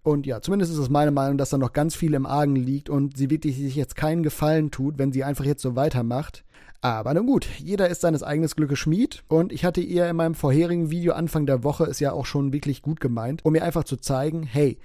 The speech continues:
du bist da gerade irgendwie auf dem falschen Weg, korrigiere das doch noch ein wenig, denn sonst könntest du da wieder ins Verderben reinrutschen, anstatt in eine positive Zukunft zu gehen. Und wenn sie dann halt meint, sowas wie mein Video oder die ganz viel anders komplett übermäßig konstruktive Kritik von ihrer Seite aus eher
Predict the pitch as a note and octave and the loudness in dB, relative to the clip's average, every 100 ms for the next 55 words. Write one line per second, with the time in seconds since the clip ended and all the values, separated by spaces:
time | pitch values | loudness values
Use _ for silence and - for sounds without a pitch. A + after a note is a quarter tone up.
0 | - - C3 D#3+ D3+ D3+ D#3+ D#3+ D#3+ D#3 | -14 -4 0 0 0 2 0 0 0 -2
1 | - D3+ - D3+ - D3 D#3+ D3+ A2+ - | -2 -2 0 -2 0 0 2 0 0 -2
2 | C3+ C3 F3 G#3 E3+ C3+ - B2+ C3+ B2 | -2 0 0 2 2 0 0 0 0 -2
3 | C3+ C3 B2 C3+ C3+ F3 - - - D3+ | -2 -4 -2 0 0 -2 -8 -6 0 2
4 | D#3 D3 D3+ - D#3+ D#3 D#3 D#3+ D#3 D#3+ | 2 2 2 2 0 2 2 4 4 2
5 | D#3 E3 D#3 G3 F3+ C3 B2+ B2 A#2+ - | 2 0 4 4 4 2 0 0 -4 -8
6 | C3+ B2+ C#3+ - C#3+ D3 C#3+ C3 G3+ F#3+ | -8 -4 -4 0 0 2 0 0 -2 -2
7 | D#3 B2+ C3 - - A2 - A2 - - | -2 -2 -2 -4 -6 -6 -8 -12 -14 -18
8 | _ - _ - - C#3 C3+ C3 C3 C#3+ | _ -20 _ -20 -4 0 2 2 2 0
9 | C3+ C#3 B2+ C#3 C3+ C3+ C#3+ D3+ C3+ C#3 | 2 2 4 2 2 0 2 0 0 2
10 | C#3 - C#3 C#3 C3 A#2+ D3+ D#3 D#3 E3 | 0 2 2 2 0 -2 -2 2 2 2
11 | - C#3+ C3+ B2+ C#3+ G3 - D#3 D#3 F3 | -4 -4 -4 -2 -2 -2 -2 -2 -2 -2
12 | D3 - D3 - D3+ - F#3+ E3+ E3 F3+ | -2 -2 -2 0 0 0 0 2 2 0
13 | F3 - D3+ - A#2+ - B3+ A3 - - | -2 -4 -4 -4 -8 -4 -2 -2 -4 -8
14 | B2+ - B2 D#3 D3+ D3+ E3 D#3+ D3 - | -6 -6 -4 -2 0 2 2 0 -4 -4
15 | D3+ D#3+ E3 | 2 2 2